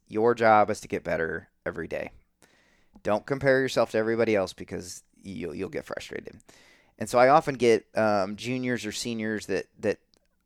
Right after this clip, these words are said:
"Hey, I wanna go out for soccer, but I, I haven't played in a couple years. And, you know, all my friends are on here. Like, can I join?" And I tell them, "Yes, if you're a good kid. Like, I don't want any trouble from you.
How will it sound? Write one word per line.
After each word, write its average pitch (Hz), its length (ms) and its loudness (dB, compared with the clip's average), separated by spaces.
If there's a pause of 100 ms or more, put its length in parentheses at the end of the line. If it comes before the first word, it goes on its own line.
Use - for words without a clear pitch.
(260)
"Hey, 135 200 0
I 127 60 2
wanna 123 160 0
go 110 100 2
out 95 120 2
for 104 80 -8
soccer, 110 460 2
but 95 160 0
I, 98 280 4
I 104 80 -2
haven't 101 220 -6
played 117 240 0
in 107 60 -10
a 101 40 -14
couple - 280 -10
years. 104 580 -6 (580)
And, 98 720 -6
you 101 60 -8
know, 95 100 -2
all 101 80 0
my 98 140 0
friends 113 280 -4
are 110 100 0
on 104 140 0
here. 104 300 -2
Like, 90 260 -2
can 98 140 -8
I 95 80 -8
join?" 101 500 -6 (640)
And 104 120 -4
I 104 80 -2
tell 120 240 2
them, 101 400 -6 (800)
"Yes, 107 540 0
if 110 120 -8
you're 131 120 -2
a 135 40 -4
good 156 160 -4
kid. 113 360 -2 (360)
Like, - 180 -8
I 85 60 -6
don't 101 140 -4
want 113 100 -2
any 131 100 -2
trouble 117 280 2
from 95 200 -8
you. 95 120 -6